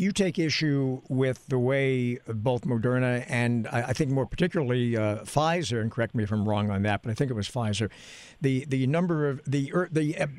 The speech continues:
endpoints where they could stop the trial earlier than the requisite two years. Is that right?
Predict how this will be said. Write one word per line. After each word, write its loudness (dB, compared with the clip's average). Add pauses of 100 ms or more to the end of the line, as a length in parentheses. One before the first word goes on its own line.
(120)
endpoints 0
where 0
they 0
could -2
stop 0
the -6
trial 0 (300)
earlier 2
than 0
the 0
requisite 0
two 2
years. 0
Is 2
that 2
right? 0